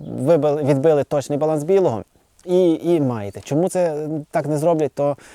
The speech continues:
незрозуміло. Також чому багато виробників, ну, в-, зокрема Canon, не може зробити відбивання балансу білого по одній, е, з одною точкою. Дайте можливість, одною кнопкою, дайте можливість її не призначити, і щоб я одною кнопкою чи двома максимум кнопками відбив,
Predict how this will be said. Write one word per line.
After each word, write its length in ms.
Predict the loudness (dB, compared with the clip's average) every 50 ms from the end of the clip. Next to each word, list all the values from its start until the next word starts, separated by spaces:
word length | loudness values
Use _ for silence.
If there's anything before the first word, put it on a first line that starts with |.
| -20 -20 -20 -20 -14 -6
незрозуміло. 720 | 0 2 2 4 4 2 0 0 -2 -2 -4 -4 -6 -4
Також 320 | -4 -2 0 0 0 0 0
чому 300 | 0 0 2 2 2 2
багато 340 | 2 0 0 0 0 0
виробників, 600 | 0 2 2 2 2 0 0 2 0 0 2 0
ну, 100 | -2 -4
в-, 300 | -6 -6 -10 -16 -16 -12
зокрема 420 | -12 -10 -8 -8 -8 -6 -6 -8 -6 -6 -4
Canon, 220 | -2 -2 0 0
не 120 | 0 0 0
може 240 | 0 0 0 0
зробити 320 | -2 -2 -2 -2 -2 -2 -6 -6 _ _ _ _ _ _ _ _ _ _ -20 -20 -8 -4 -2
відбивання 440 | -2 0 0 0 0 0 0 0 0
балансу 640 | 0 0 0 0 -2 -4 -4 -8 -12 -4 -2 -2
білого 400 | 0 2 2 2 2 2 0 -2 -4 _
по 160 | 0 2 2
одній, 340 | 2 2 2 0 -2 -2 -2
е, 260 | -2 -2 0 -2 -2
з 80 | -4 -2
одною 320 | -2 0 2 2 2 2
точкою. 420 | 2 0 -2 -2 -2 -6 -8 0 2
Дайте 260 | 2 2 2 0 0
можливість, 420 | -2 0 2 2 2 2 0 2
одною 220 | 2 2 2 0 -2
кнопкою, 340 | -2 -4 -4 -4 -2 0
дайте 220 | 0 0 0 0 -2
можливість 360 | -2 0 0 0 0 0 -2
її 140 | -2 0 0
не 300 | -2 -2 -2 -2 -2 -2
призначити, 640 | 0 0 0 2 0 -2 -2 -2 -4 -6 -6 -8 -10 -12 -18 -14 -12
і 60 | -8 -4
щоб 120 | 0 2
я 120 | 2 4
одною 280 | 4 2 2 2 2 0
кнопкою 440 | 0 0 -2 -2 0 0 -2 -2 0
чи 120 | -2 -2
двома 360 | 0 2 2 2 2 2 2
максимум 380 | 2 0 -2 -4 -4 -6 -6 -6
кнопками 420 | -4 -4 -4 -4 -2 -4 -2 -2
відбив, 380 | 0 -2 0 2 2 2 2